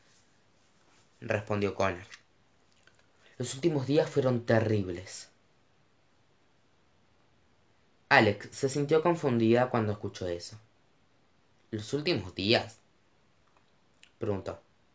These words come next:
"Espera, ¿dijiste que trataste de comuni-, comunicarte conmigo durante el baile?". "Sí", dijo Connor,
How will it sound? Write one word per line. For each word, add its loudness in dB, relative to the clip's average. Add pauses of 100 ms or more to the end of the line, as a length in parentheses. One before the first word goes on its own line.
(1080)
"Espera, -6 (680)
¿dijiste -2 (120)
que 0
trataste -2
de -8
comuni-, -4 (240)
comunicarte -2
conmigo 0
durante 0
el -4
baile?". 0 (960)
"Sí", 0 (1700)
dijo -10
Connor, -2